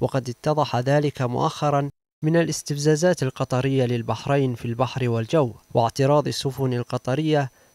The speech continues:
لقوارب تابعة لوزارة الداخلية البحرينية في البحر، واعتقال صيادي الأسماك البحرينيين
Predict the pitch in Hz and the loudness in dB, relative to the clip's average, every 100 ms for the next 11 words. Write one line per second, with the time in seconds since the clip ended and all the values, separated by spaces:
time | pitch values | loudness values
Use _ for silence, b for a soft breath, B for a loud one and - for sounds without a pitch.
0 | - 151 170 175 190 175 131 131 - 123 | -4 0 4 6 6 4 0 -4 -2 -4
1 | 135 143 135 - 139 123 120 120 139 147 | -2 -2 -2 -4 -4 -2 -2 -2 -2 0
2 | 135 - 117 123 120 - 131 131 113 117 | -2 -4 -4 -4 -4 -4 -4 -2 -2 -6
3 | - 120 123 151 151 135 120 123 160 - | -6 -4 -2 0 0 0 -2 2 0 0
4 | - _ B B B - 117 - 131 - | -18 _ B B B -2 -2 0 -4 0
5 | 139 147 - 127 123 127 139 127 - 135 | 0 0 -2 0 0 0 -4 -4 -6 -4
6 | 143 - 120 - 127 120 123 147 160 | -4 -4 -6 -4 -4 -4 -2 -2 -2